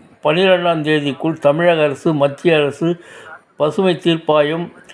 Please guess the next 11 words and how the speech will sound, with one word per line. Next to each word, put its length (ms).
எல்லாம் 680
பதில் 240
அளிக்க 300
வேண்டும் 340
என்று 520
ஐகோர்ட் 480
உத்தரவிட்டுள்ளது. 960
சென்னை 380
சிட்டியில் 520
மழை 300
வரும்போதெல்லாம் 880